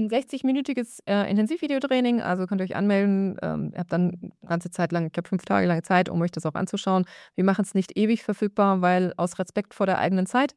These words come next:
ja, weil wenn ihr es nach fünf Tagen nicht angeschaut habt, dann schaut es dann auch nicht mehr an.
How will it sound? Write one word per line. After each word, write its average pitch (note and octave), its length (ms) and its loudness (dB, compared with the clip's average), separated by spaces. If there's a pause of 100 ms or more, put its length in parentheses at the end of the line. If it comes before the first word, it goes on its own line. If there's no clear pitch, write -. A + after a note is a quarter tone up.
(100)
ja, A3 280 0
weil F#3 200 0
wenn F3+ 160 0
ihr F3 60 -4
es F3 80 -6
nach F3 140 -4
fünf G3+ 160 0
Tagen F#3+ 200 0
nicht F#3 160 0
angeschaut F3+ 360 -2
habt, F3+ 160 -6
dann F3+ 280 0
schaut D#3+ 200 -4
es D#3+ 80 -8
dann - 100 -6
auch - 80 0
nicht F#3+ 100 4
mehr F3 120 4
an. F3 100 2